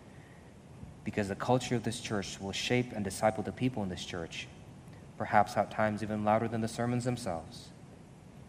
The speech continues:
May you have this mercy on your people, and may you build us into the city of you, God, and remember the one who's transferred us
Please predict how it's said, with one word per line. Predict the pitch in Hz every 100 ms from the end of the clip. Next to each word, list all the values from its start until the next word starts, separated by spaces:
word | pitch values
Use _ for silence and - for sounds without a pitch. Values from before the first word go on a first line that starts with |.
| - - - - - - - -
May | 101
you | 98 120
have | 120 120
this | 123 120
mercy | 107 101 - 101
on | 95 92
your | 92
people, | - 95 87 82 - - - - - - - - - - - -
and | 104
may | 101
you | 98
build | 98 110 113
us | 104 85 - - - - - - - - - -
into | 101 110
the | 95
city | - 117 107 107
of | 98 - - - - - - - - - - - - -
you, | 120 120 - - - -
God, | - 123 90 - - - - - - - - - - -
and | 107
remember | 104 113 123
the | 127
one | 110 92 87 85 - - -
who's | 107 98
transferred | - 117 123 - 98
us | 85 -